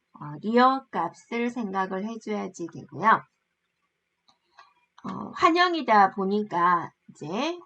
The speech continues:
이렇게 생겼으면 예를 들어서 네 군데다가 뭐 일 번,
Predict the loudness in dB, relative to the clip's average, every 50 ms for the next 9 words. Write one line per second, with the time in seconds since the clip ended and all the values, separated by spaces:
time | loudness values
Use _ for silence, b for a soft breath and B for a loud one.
0 | _ _ -8 -4 -2 2 2 2 2 2 -2 -8 -8 -6 -6 -4 -6 -6 -8 -8
1 | -10 -10 -8 -8 -8 -8 -6 -6 -6 -8 -8 -10 -12 -10 -6 -2 0 2 2 2
2 | 0 -6 _ _ _ _ _ _ _ _ _ _ _ _ _ _ _ _ _ _
3 | _ _ _ _ _ _ _ _ _ _ _ _ _ _ _ _ _ _ _ _
4 | _ _ _ _ _ _ _ _ _ _ _ _ _ _ _ _ _ _ _ _
5 | _ _ _ _ _ _ _ _ _ _ _ _ _ _ _ _ _ _ 0 2
6 | 2 4 2 0 -2 -2 -2 0 -2 -2 -4 -6 -8 -10 b b b b _ 0
7 | 2 2 2 0 0 4 6 6 6 6 4 0